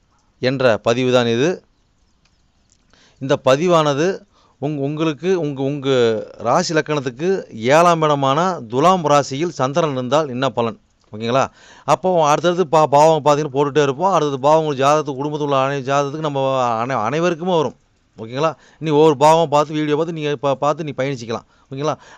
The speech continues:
அப்போ இந்த ஏழாம் இடம் துலாமில் என்னென்ன நட்சத்திரம் சாரம் இருக்கு, ஓகேங்களா? அப்போ என்ன நட்சத்திரம் சாரம் இருக்குதுன்னா சித்திரை மூணாம் பாதம் நாலாம் பாதம் இருக்கும், சுவாதி ஒண்ணு, ரெண்டு, மூணு, நாலு பாதங்கள் அங்கே இருக்கும். அதே மாதிரி பார்த்தீங்கன்னா விசாகம்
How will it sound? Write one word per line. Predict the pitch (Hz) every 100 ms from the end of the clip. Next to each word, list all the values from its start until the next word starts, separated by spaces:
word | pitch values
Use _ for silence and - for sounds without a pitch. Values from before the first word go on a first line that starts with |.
| 160
அப்போ | - 180
இந்த | 151 135 165
ஏழாம் | 196 185 175
இடம் | 151 123
துலாமில் | 160 175 180 156
என்னென்ன | 143 156 151 165 175 -
நட்சத்திரம் | 123 - 143 139 123
சாரம் | 131 123
இருக்கு, | 113 104 113 _ _ -
ஓகேங்களா? | 107 117 123 - - - 151
அப்போ | 170 156
என்ன | 170 151
நட்சத்திரம் | 147 175
சாரம் | 156 147
இருக்குதுன்னா | 139 143 202 208 _ _ _ -
சித்திரை | 170 - 170 107 131
மூணாம் | 151 156 147
பாதம் | 143 135
நாலாம் | 147 143
பாதம் | 139 131 131
இருக்கும், | 120 160 180 _ _ -
சுவாதி | 160 170 135 113
ஒண்ணு, | 143 156
ரெண்டு, | 147 135
மூணு, | 139 135
நாலு | 139 123
பாதங்கள் | 135 131 127
அங்கே | 120 123
இருக்கும். | 113 175 175 _ _ _ _ _ _ _ _ _ _ - -
அதே | 131 180
மாதிரி | 180
பார்த்தீங்கன்னா | 151 175 139
விசாகம் | - 175 135